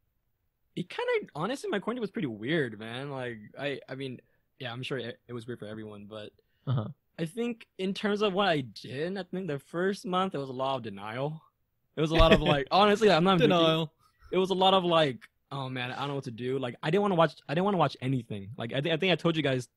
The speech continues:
Speaker 1: this through the text, that I
Speaker 2: Yeah.
Speaker 1: didn't wanna watch anything or play any games, 'cause I know you two were into games,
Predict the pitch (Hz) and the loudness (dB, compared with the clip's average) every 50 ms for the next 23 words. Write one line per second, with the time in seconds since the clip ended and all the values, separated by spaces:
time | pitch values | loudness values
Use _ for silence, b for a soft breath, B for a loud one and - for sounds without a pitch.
0 | - 208 - - 131 127 123 - - 135 123 120 113 110 - - 151 143 127 - | -20 -20 -12 -8 -6 -6 -6 -6 -6 -4 -4 -2 -4 -4 -2 -2 0 0 0 -2
1 | - - b b b b b b b b 127 131 131 139 131 - - 180 180 175 | -8 -18 b b b b b b b b -6 -4 -2 0 2 4 4 4 4 4
2 | 180 175 151 151 151 139 - - - _ _ _ _ _ - 143 156 165 165 - | 4 4 4 4 4 4 2 -2 -10 _ _ _ _ _ -2 2 2 2 2 2
3 | - 165 170 175 147 127 120 - - 151 147 147 147 143 143 131 113 120 120 123 | 0 0 0 0 0 -2 -6 -4 -2 0 0 2 2 0 -2 -2 -4 -4 -2 -2
4 | 135 143 151 147 147 - 139 139 143 151 139 123 135 147 151 - 170 160 165 160 | -2 -2 -2 -2 -4 -4 -4 -4 -2 -2 -2 -2 -2 -2 -2 0 0 0 0 -2
5 | 156 165 151 165 170 170 170 175 180 - - | -4 -4 -4 -2 -2 -2 -2 -4 -6 -8 -10